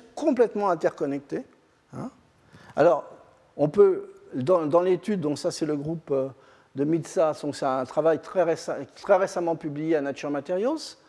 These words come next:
et donc on peut changer finalement de solvant, c'est-à-dire que dans un milieu toluène, au bout de quelques heures, on a la présence de ces chaînes-là. Donc maintenant, je vais jouer sur les effets de solvant. Donc je passe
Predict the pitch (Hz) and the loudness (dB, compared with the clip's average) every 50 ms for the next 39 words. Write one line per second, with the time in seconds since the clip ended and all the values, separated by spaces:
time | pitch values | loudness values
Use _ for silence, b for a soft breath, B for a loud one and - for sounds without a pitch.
0 | b b b b b b b b b - 143 147 185 214 214 208 208 - 190 175 | b b b b b b b b b -2 2 6 6 6 4 4 -2 0 0 2
1 | 190 - 269 254 - - 226 240 233 208 214 226 233 208 - - 175 156 147 143 | 2 4 2 2 2 2 0 2 2 2 2 2 2 0 0 -4 -4 -2 -2 -2
2 | 143 147 151 139 - - 214 226 285 311 320 311 - 220 180 190 180 - - - | -2 -2 -4 -2 0 0 2 2 2 0 0 2 0 2 2 2 0 0 2 2
3 | 175 175 170 B B B B B B 135 156 262 294 254 285 277 254 247 233 240 | 2 2 0 B B B B B B 2 4 4 4 6 4 4 4 4 2 2
4 | 233 240 233 - 226 214 208 214 220 226 214 175 160 165 196 180 - 202 190 175 | 2 2 4 4 4 6 6 4 4 4 4 2 0 0 -2 0 2 2 2 2
5 | - 196 185 175 170 185 202 202 165 160 165 165 160 160 156 156 160 160 160 170 | 4 4 4 4 4 4 4 4 4 2 2 2 2 2 2 2 0 0 0 0
6 | 170 160 143 147 131 - - 135 - - 135 131 147 170 233 311 311 - - b | -2 -2 -4 -6 -8 -8 -8 -8 -8 -6 -4 -4 -2 0 -2 -2 -4 -6 -16 b
7 | b b b b b b b b b b b b - 135 151 180 226 240 233 240 | b b b b b b b b b b b b -8 -6 -2 0 0 0 0 2
8 | 254 247 233 226 202 - - - 127 147 180 175 165 175 202 233 226 - 180 151 | 2 4 4 4 2 0 -4 -4 0 4 4 4 4 4 0 0 0 0 0 0
9 | 143 147 139 208 233 226 277 208 - - - 185 170 165 185 240 359 - - _ | 2 2 2 0 0 0 0 -2 -2 0 -2 0 0 0 -2 -2 -4 -6 -10 _
10 | _ b b b b b b b b _ _ _ _ _ _ _ _ _ _ _ | _ b b b b b b b b _ _ _ _ _ _ _ _ _ _ _
11 | _ _ _ _ _ _ _ _ _ - _ _ _ _ _ - 156 180 175 156 | _ _ _ _ _ _ _ _ _ -20 _ _ _ _ _ -2 0 2 2 2
12 | 139 175 170 175 254 233 233 226 - - - - - | 2 2 2 4 4 4 4 2 -2 -10 -16 -18 -20